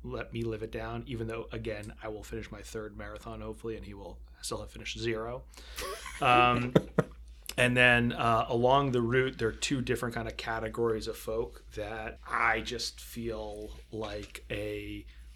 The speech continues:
Speaker 1: uh, a wuss if, uh, if I, like, start walking or whatever. One is,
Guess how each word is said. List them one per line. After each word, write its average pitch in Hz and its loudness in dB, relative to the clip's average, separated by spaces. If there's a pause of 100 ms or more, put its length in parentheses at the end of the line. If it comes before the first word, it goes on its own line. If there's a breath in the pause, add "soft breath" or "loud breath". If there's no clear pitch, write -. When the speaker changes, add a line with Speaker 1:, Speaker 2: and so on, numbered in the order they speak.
(140 loud breath)
Speaker 1:
uh, 98 -14
a 110 -8
wuss 110 2 (440 loud breath)
if, - 0
uh, 113 -2
if 107 -6
I, 104 -8
like, 101 -10
start 107 -4
walking 107 -8
or 101 -12
whatever. 123 -4
One 113 0
is, 107 -2